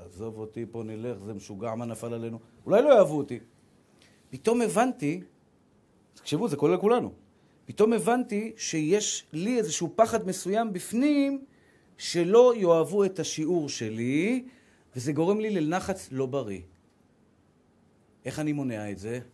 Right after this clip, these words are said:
ולמה זה קורה? למה זה קורה? למשל, אדם,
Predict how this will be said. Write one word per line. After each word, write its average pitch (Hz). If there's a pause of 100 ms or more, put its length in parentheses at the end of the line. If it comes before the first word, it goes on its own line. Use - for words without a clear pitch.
(1400)
ולמה 170
זה 160
קורה? 113 (100)
למה 131
זה 117
קורה? 95 (600)
למשל, 214
אדם, 202